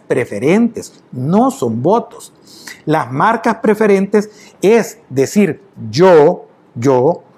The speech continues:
Walter Araujo, yo les voy a decir cómo voté yo.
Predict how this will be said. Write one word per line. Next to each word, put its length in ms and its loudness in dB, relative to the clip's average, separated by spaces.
Walter 500 -2
Araujo, 580 2
yo 200 0
les 80 0
voy 80 -2
a 40 0
decir 140 -4
cómo 220 0
voté 280 0
yo. 240 0